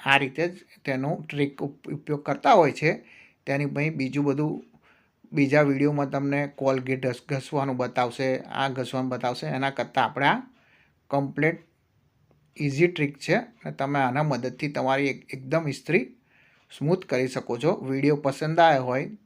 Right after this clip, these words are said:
તો લાઈક કરી દેજો અને તમારા કોઈ મિત્ર કાં તો કોઈ સગા સંબંધીને શેર કરજો, તેમને પણ આ ખ્યાલ આવે કે આ રીતે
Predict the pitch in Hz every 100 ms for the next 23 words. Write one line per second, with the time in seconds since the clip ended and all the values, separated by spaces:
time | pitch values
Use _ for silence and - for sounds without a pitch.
0 | _ 135 131 131 165 175 143 131 127 123
1 | 135 - - 151 135 135 135 139 139 135
2 | 135 135 131 139 131 127 120 131 139 139
3 | 127 139 139 127 131 131 127 170 254 -
4 | _ _ _ _ _ - - 147 208 208
5 | 127 139 143 135 123 131 127 160 220 -
6 | 147 - 147 196 151 139 139 - 127 131
7 | 110 156 202